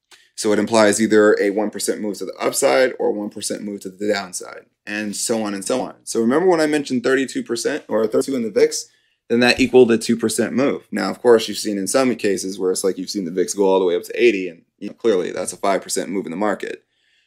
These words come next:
Now, let's talk about this rule of sixteen, shall we? Now, of course, R U, R U L L, sorry for my,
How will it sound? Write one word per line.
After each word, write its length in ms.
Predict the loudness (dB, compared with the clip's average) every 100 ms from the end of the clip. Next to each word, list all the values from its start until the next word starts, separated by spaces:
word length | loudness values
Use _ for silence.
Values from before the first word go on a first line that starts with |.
| 0
Now, 460 | 6 8 8 4 -4 _ _ _ _ _ _ _
let's 260 | 4 4 6
talk 240 | 2 2
about 300 | 4 4 4
this 300 | 2 2 0
rule 280 | 0 4 6
of 120 | 4
sixteen, 540 | 0 -6 -4 -6 -6 -10
shall 300 | -4 0 2
we? 200 | 2 -2
Now, 300 | -6 -8 -10 -14
of 100 | -10
course, 380 | -2 -2 -2 -8 _ _ -10
R 180 | -4 -2
U, 400 | -2 -6 -6 -12 -16 -10
R 160 | -2 -2
U 220 | -2 -4
L 180 | -2 0
L, 200 | 0 0
sorry 280 | -2 -2 -2
for 120 | -4
my, 320 | -8 -8 -12